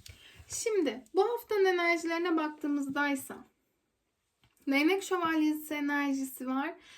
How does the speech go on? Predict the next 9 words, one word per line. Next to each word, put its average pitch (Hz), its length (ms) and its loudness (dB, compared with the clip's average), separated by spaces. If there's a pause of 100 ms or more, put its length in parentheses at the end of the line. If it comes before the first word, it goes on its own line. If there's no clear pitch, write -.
(180)
ve 320 320 2 (140)
size 330 520 -2
bir 339 240 2
atılım 339 460 0
yapacaksın 262 880 -4
diyor. 226 220 -12 (2250)
Böyle 285 160 2
risk 285 520 0
alacağın, 240 680 0